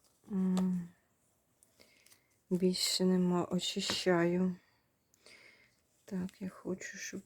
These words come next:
людей... Прийшла швидше допомога. Це також заперечую. Весь сум,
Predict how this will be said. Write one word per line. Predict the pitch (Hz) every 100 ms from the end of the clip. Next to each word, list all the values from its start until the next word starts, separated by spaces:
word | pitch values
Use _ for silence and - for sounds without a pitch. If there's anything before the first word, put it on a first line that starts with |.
| -
людей... | 185 190 185 185 190 185 - 180 - _ _ _ _ _ _ - - _ _ _ _ _ 202
Прийшла | 190 - 202 190
швидше | - 202 196 - -
допомога. | 190 196 - 208 196 196 185 180 -
Це | - 240
також | - _ _ 202 -
заперечую. | 214 - - 202 196 - - - -
Весь | 214 190
сум, | 202 - - 196 196